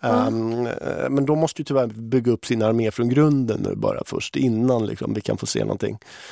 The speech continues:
Speaker 2: Man kan ju hoppas på att i och med att de de facto liksom knappt har haft en armé,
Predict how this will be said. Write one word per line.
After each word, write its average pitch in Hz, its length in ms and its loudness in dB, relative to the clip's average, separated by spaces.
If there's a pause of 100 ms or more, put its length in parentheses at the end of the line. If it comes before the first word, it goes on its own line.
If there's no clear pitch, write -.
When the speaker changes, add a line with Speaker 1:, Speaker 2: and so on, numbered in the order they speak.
(220)
Speaker 2:
Man 143 160 4
kan 170 160 4
ju 165 60 4
hoppas 165 440 2
på 110 200 -4
att 110 140 -4
i 139 160 4
och 135 40 4
med 123 140 2
att - 160 -10
de 113 220 0
de 113 60 0
facto 113 360 0
liksom 110 400 -4
knappt - 240 -2
har 120 80 2
haft 147 260 2
en 120 120 0
armé, 104 260 -2